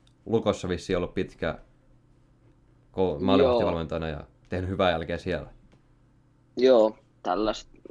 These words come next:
Speaker 2: sama, sama käsitys mullakin. Se on nähdä miten, ku, eikö se ole vähän niinku hänen, hänen idea tää, ö, tää venäläismaalivahti, mikä se nimi nyt oli, Karjejevi vai, jos en ihan väärin
Speaker 1: Joo,
Speaker 2: muista.
Speaker 1: kyllä.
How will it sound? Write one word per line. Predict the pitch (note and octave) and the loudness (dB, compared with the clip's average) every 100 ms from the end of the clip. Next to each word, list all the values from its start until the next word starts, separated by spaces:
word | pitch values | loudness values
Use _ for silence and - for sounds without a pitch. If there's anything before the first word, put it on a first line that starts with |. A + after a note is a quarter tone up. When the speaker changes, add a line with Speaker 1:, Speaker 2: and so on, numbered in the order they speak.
| - - - | -20 -20 -16
Speaker 2:
sama, | - G2+ A2 B2 - _ _ - - - - | -6 -4 0 -2 -2 _ _ -20 -20 -20 -6
sama | B2 A#2 C#3+ D3 | -2 2 0 0
käsitys | B2 B2+ A2+ A#2 | -6 -4 -6 -6
mullakin. | A2+ G#2+ G#2 A2+ _ _ _ _ _ - - | -4 -4 -4 -12 _ _ _ _ _ -20 -12
Se | - | 0
on | F3 | 4
nähdä | E3+ D#3+ | 6 6
miten, | D3+ C#3+ C3 - - - _ | 6 6 4 2 -20 -20 _
ku, | C3 A#2 - | 2 2 2
eikö | A2+ B2 | 0 0
se | C#3 | 2
ole | |
vähän | C3 C#3+ | 2 2
niinku | C3+ A#2+ C3 | 0 0 2
hänen, | C#3 C#3 G#2+ - - | 2 2 -2 -6 -10
hänen | C3 B2+ | -4 0
idea | A#2 A#2+ G2+ | 2 2 0
tää, | E2 F2 - _ _ _ A#2 | -2 -6 -8 _ _ _ -4
ö, | G2 G2 - _ _ _ _ - | -2 0 -4 _ _ _ _ -4
tää | A2+ | -2
venäläismaalivahti, | A2 A#2 A2 G#2 G#2 F#2 F#2 - - - _ _ _ _ - | 0 -2 -2 -4 -6 -6 -6 -8 -12 -12 _ _ _ _ -8
mikä | G#2 A2 | -4 -2
se | G#2 | -2
nimi | G2 G2 | -4 -6
nyt | G2+ | -6
oli, | D#2 F2+ _ _ | -8 -10 _ _
Karjejevi | G#2 G#2+ G#2 F#2+ E2 C2 - | -6 -2 0 -2 -4 -6 -8
vai, | - - _ | -10 -12 _
jos | - | -16
en | F2 | -10
ihan | G#2 D#2+ | -8 -8
väärin | C2 - | -8 -4
Speaker 1:
Joo, | G2 | -2
Speaker 2:
muista. | F#2 F2 | -2 -2
Speaker 1:
kyllä. | F2+ | -6